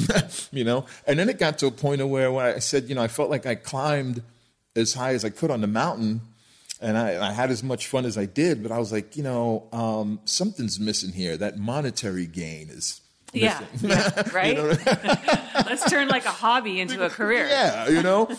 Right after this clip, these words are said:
Speaker 2: <laughs>
Speaker 1: And, you know, people would say it to me, like, in passing, "Why don't you do that?" I was like, "No, no, no, I'm happy just,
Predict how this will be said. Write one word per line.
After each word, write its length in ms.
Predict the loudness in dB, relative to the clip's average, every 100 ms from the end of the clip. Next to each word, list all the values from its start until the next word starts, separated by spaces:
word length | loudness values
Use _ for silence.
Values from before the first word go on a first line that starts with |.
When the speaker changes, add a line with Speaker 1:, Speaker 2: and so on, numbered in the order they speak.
| -10
Speaker 2:
<laughs> 140 | -4
Speaker 1:
And, 180 | -2 0
you 60 | 0
know, 80 | 2
people 340 | 2 2 2
would 140 | 2 2
say 260 | 2 4
it 140 | 2 2
to 100 | 2
me, 160 | 4
like, 240 | 4 2 2
in 100 | 0
passing, 460 | 0 0 0 -2
"Why 120 | -4 -6
don't 160 | -8
you 60 | -4
do 140 | -4
that?" 60 | -2
I 20 |
was 120 | -4 -4
like, 160 | -4
"No, 180 | -4 -4
no, 160 | -4 -2
no, 80 | 0
I'm 80 | 0
happy 340 | 0 2 0
just, 360 | 0 -2 -2